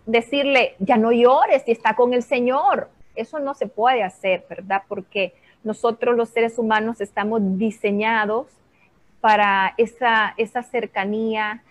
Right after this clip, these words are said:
y ese apego. Entonces, es bien difícil. Dentro del equipo de trabajo vamos a encontrar a alguien que perdió un tío, una prima, un vecino, alguien,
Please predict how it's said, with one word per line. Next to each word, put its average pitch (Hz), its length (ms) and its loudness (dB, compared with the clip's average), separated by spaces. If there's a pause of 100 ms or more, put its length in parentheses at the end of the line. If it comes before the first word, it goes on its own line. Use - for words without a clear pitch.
(240)
y 214 220 0
ese 214 240 0
apego. 233 580 2 (400)
Entonces, 208 520 -4
es 208 120 0
bien 247 200 0
difícil. 240 720 -6 (340)
Dentro 214 420 0
del 202 140 0
equipo 233 340 -4
de 233 80 0
trabajo 226 560 0
vamos 208 300 -6
a 240 40 -4
encontrar 208 500 -4
a 214 180 2
alguien 226 340 -2
que 226 100 -4
perdió 202 300 -4
un 208 120 -2
tío, 233 440 -2
una 208 300 -6
prima, 214 440 -4
un 208 120 -4
vecino, 220 580 -4
alguien, 226 640 0